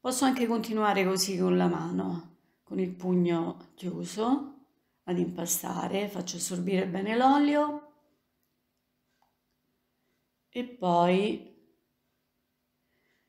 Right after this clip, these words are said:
ci metto anche il sale con il resto dell'acqua.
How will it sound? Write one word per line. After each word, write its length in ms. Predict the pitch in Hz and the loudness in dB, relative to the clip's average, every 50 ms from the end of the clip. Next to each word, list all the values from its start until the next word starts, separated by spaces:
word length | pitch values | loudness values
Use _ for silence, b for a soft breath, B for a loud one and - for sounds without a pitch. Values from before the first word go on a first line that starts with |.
| _ _ _ _ _ _ _ _ _ | _ _ _ _ _ _ _ _ _
ci 200 | _ - - - 190 | _ -14 -10 -6 -4
metto 680 | 190 185 185 185 180 180 - - 190 185 185 180 180 - - | -2 -2 -2 -4 -6 -8 -8 -4 0 0 0 0 -2 -6 -4
anche 340 | 180 175 175 175 - 208 | -2 -2 -2 -2 -2 -4
il 100 | 220 226 | -4 -4
sale 800 | - - - 214 190 180 180 180 180 190 202 202 208 214 - - | -2 -2 0 2 4 6 6 6 6 6 4 4 2 0 -2 -6
con 220 | - - 262 254 233 | -2 2 2 4 4
il 140 | 208 185 165 | 4 2 2
resto 800 | 170 180 175 170 165 - - - - 185 185 180 185 180 - - | 2 2 2 2 2 2 0 0 0 0 0 0 0 -2 -6 -4
dell'acqua. 1160 | 180 185 196 180 180 180 180 175 175 - 170 - - - 196 185 - - - 185 175 - - | -2 0 2 2 4 4 2 2 0 -2 -6 -10 -8 -4 -2 -2 0 0 -2 -4 -6 -8 -12